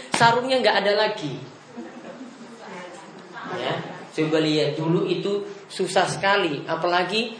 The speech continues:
mau suruh istrinya tadi untuk nutup aurat. Ini dengan ini saja nggak bisa untuk nutup loh,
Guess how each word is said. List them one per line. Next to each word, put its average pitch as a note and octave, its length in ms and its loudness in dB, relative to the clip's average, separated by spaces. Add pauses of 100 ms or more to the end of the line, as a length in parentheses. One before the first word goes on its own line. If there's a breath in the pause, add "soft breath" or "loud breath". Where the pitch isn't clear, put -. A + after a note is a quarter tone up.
(180 loud breath)
mau E3+ 160 4
suruh G#3+ 320 2
istrinya G#3+ 480 2
tadi A3 320 2
untuk F#3+ 320 -2
nutup F#3+ 320 0
aurat. G#3 400 4
Ini B3+ 160 -4
dengan G#3+ 240 0
ini A#3+ 160 0
saja B3+ 240 0
nggak A3 240 2
bisa C#4 240 0
untuk B3+ 240 -2
nutup D4 320 0
loh, - 240 0